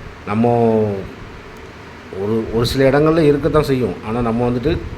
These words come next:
கொஞ்சம் சேஃபாக தான் போயிட்டு வந்துக்கணும். ஏன்னா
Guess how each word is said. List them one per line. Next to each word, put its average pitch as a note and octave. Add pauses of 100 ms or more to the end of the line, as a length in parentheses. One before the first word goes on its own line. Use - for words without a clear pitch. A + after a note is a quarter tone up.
(200)
கொஞ்சம் A#2
சேஃபாக C#3
தான் C#3
போயிட்டு B2
வந்துக்கணும். A2+ (1700)
ஏன்னா B2